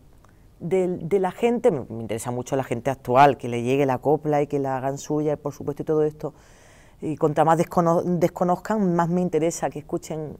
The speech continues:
este disco, pero me interesa mucho la gente conocida, la gente sabedora y conocedora del género, la gente que realmente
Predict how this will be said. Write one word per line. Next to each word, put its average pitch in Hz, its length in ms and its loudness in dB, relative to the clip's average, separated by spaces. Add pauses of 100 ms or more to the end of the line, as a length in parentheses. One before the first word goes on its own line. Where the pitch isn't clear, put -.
(140)
este 160 240 -6
disco, 165 320 -6
pero 175 500 0
me 185 140 -2
interesa 185 400 -4
mucho 269 260 -6
la 208 120 0
gente 220 300 -4
conocida, 175 540 -6
la 147 100 -8
gente 214 440 -4 (320)
sabedora 190 480 -2
y - 20 2
conocedora 185 640 -2
del 180 140 -2
género, 160 380 -6
la 139 100 -6
gente 175 320 -8
que 190 100 -6
realmente 180 560 -2